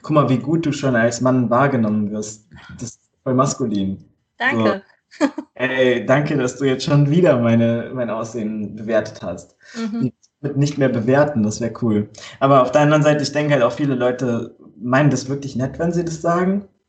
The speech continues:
Speaker 1: Also ich will das halt nicht so komplett
Speaker 2: Mhm.
Speaker 1: zurückweisen, weil es ist ja was anderes, wenn du jemanden direkt beleidigst oder wenn du halt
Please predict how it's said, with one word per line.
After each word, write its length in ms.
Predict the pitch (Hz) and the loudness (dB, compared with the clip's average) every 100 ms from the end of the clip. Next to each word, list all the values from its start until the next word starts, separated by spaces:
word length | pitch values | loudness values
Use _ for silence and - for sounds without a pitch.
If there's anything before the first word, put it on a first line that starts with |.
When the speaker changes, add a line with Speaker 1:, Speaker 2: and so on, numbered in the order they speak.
| _ _ - | _ _ -6
Speaker 1:
Also 200 | 135 120 | -2 -2
ich 140 | 113 | 0
will 80 | 143 | 2
das 180 | 139 - | 2 2
halt 400 | 127 120 - - | 0 0 -4 -6
nicht 240 | 135 135 - | -2 -2 0
so 320 | 131 123 117 | 2 2 0
komplett 440 | - 120 147 147 | -4 0 2 2
Speaker 2:
Mhm. 60 | - _ _ | -2 _ _
Speaker 1:
zurückweisen, 880 | _ - 160 - 143 156 151 156 156 - - | _ -8 -4 2 4 4 2 -2 -4 -12 -4
weil 120 | 135 | -4
es 100 | 135 | -2
ist 140 | 139 | -4
ja 100 | 143 | -2
was 140 | 120 - | 0 0
anderes, 360 | 156 156 139 | 0 2 0
wenn 120 | 135 120 | -2 -2
du 60 | |
jemanden 260 | 120 120 - | -2 -4 -4
direkt 260 | 123 127 | -4 -4
beleidigst 580 | - 104 107 - 185 - _ - _ _ | -2 2 2 2 -2 -6 _ -20 _ _
oder 360 | 143 139 139 135 | 0 4 4 4
wenn 100 | 127 | 2
du 120 | 127 | 0
halt 420 | 127 123 123 - | -2 -4 -6 -14